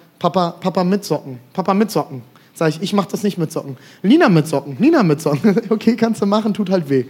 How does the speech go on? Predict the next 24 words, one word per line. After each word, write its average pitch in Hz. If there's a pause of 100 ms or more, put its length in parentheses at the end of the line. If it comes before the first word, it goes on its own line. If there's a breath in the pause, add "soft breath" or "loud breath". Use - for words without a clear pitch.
(240 loud breath)
Und 165
dann 165
zieht 226
sie 214
sie 180
an 196
und 220
dann 208
tut's 170
weh. 131
<laughs> -
Alter, 208 (360)
Jesus 226
würde 240
doch 196
heute 226 (360)
nicht 202
wieder 196
aussehen 220
wie 202
vor -
zweitausend 185
Jahren, 226
oder? 190